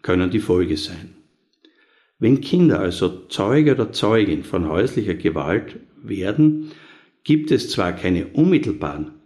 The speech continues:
körperlichen, jedoch psychische und psychosomatische Gesundheitsfolgen. Störungen, die eben aus der Unsicherheit, aus der Verwirrung,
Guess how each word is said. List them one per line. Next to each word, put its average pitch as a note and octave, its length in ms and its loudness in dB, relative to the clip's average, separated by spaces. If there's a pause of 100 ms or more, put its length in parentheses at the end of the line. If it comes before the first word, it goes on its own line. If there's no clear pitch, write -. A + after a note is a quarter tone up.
körperlichen, A#2+ 600 0
jedoch G#2+ 540 0
psychische B2 680 0 (360)
und - 100 -4
psychosomatische G#2+ 1040 0
Gesundheitsfolgen. E2+ 1200 -6 (460)
Störungen, E3+ 720 2 (120)
die G#2 140 0
eben F#2 160 4
aus C#2 140 -8
der - 140 -4
Unsicherheit, D3+ 720 2
aus - 160 -10
der - 100 -4
Verwirrung, A2+ 640 0